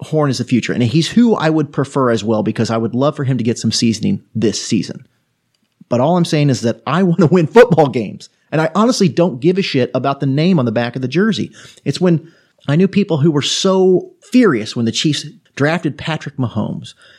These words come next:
because they thought, you know, "Alex Smith has been a good soldier," and blah, blah, blah. I even knew one guy that literally jumped ship on the Chiefs, like, be, quit being a Chiefs fan because of it. He's, I was like, "How are you so committed to a player over the name? How are you so committed to the name on the back of the jersey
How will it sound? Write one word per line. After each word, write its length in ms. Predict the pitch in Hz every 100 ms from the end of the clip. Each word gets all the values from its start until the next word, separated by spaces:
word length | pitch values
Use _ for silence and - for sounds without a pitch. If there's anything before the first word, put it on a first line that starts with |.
| _ -
because 300 | 127 147 -
they 100 | 120
thought, 420 | 117 110 107 - _ _ _ _ -
you 100 | 117
know, 180 | 107 -
"Alex 300 | 165 190 -
Smith 240 | 160 151
has 120 | 135
been 160 | 113 117
a 60 | 101
good 540 | 98 151 156 147 147
soldier," 500 | - 123 110 104 98
and 140 | 95 104
blah, 180 | 127
blah, 140 | 147 135
blah. 100 | -
I 60 |
even 160 | 262 233
knew 80 | 156
one 240 | 123 147
guy 220 | 139 131
that 180 | 127 - _ _ -
literally 320 | 170 233 185
jumped 360 | 95 117 139 -
ship 320 | - 120 -
on 120 | 113
the 80 | 98
Chiefs, 420 | - - - - -
like, 180 | 117 117
be, 100 | 117
quit 340 | - - -
being 120 | 214 175
a 40 |
Chiefs 280 | - 123 -
fan 200 | 87 -
because 160 | - -
of 40 | -
it. 120 | - _
He's, 240 | - 113 113 - - - _
I 60 | 190
was 80 | 208
like, 140 | 190
"How 180 | - 339
are 80 | 370
you 80 |
so 160 | 196 190
committed 300 | - 175 147
to 100 | -
a 80 | 113
player 580 | - - 147 123 101 -
over 180 | 131 127
the 80 | 120
name? 240 | 127 131 - - _
How 160 | - 381
are 40 |
you 60 | -
so 160 | 247
committed 240 | - 185 151
to 40 |
the 80 | 123
name 200 | 127 131
on 60 | 117
the 80 |
back 380 | 107 104 120 143
of 80 | 151
the 40 |
jersey 480 | 127 - 147 110 110